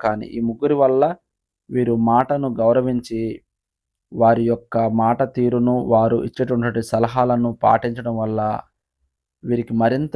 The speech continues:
ఎక్కువగా అభివృద్ధి అనేది కలిసొస్తుంది. అలాగే ఎన్నో ఆలోచనలతో ఎప్పుడు కూడా వీరు పరుగులు తీస్తూ ఉంటారు. టైంకు తినరు, టైంకి పడుకోరు. జీవితం మొత్తం ఒక పరుగు పందెంలా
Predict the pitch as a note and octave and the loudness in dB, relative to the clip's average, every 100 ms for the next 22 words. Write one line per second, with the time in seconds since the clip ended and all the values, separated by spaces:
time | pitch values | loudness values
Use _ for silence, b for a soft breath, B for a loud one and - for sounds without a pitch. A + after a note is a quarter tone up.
0 | A2+ - - D3 C#3+ B2 A2+ B2+ B2 A#2 | -4 -6 0 0 2 0 0 -2 -4 0
1 | A#2+ A#2 A#2 - C#3+ A#2+ A#2 A#2 - A2+ | 0 2 0 0 0 0 -2 -6 -4 -4
2 | A2+ A2 G#2+ A2 - _ _ _ _ _ | -2 -2 -2 -6 -16 _ _ _ _ _
3 | _ _ - C3+ D#3+ D#3 C3+ B2 A#2 C3+ | _ _ -4 0 2 2 0 0 -2 -2
4 | D#3 E3+ F#3+ - A#2+ C3 C3 B2+ B2+ A#2+ | -2 -2 -4 0 2 4 0 -2 -2 -2
5 | C3+ C3 A#2+ A#2+ D3 C#3+ - B2+ B2+ A#2 | -2 -2 -4 -6 -6 -4 -2 0 2 0
6 | A2+ - A#2 A#2+ B2+ B2+ A#2+ A2+ - D3 | -2 0 0 2 0 -2 -4 -6 -4 -2
7 | D3 A#2+ A2+ A2 A2 A2 G#2+ - _ _ | 0 0 2 2 4 0 -2 -8 _ _
8 | _ _ _ _ _ _ A#2+ A#2+ B2 C3 | _ _ _ _ _ _ 4 4 2 -2
9 | B2 A#2 A#2+ C3+ D3 - A#2+ B2 B2 C3+ | -2 0 2 0 -2 2 2 4 0 -4
10 | B2+ A#2 A#2 A#2 A2+ A2+ A2 - A#2+ A#2+ | 0 0 0 2 2 2 0 -4 -6 -2
11 | C#3 D#3 D#3+ C#3 B2+ A#2+ _ D3 D3 B2 | 0 0 0 2 0 -2 _ -2 0 -2
12 | - A2+ - A#2+ C3 C3+ B2+ A#2 A#2+ A#2+ | 0 0 2 2 2 -2 -2 0 0 0
13 | B2 | -2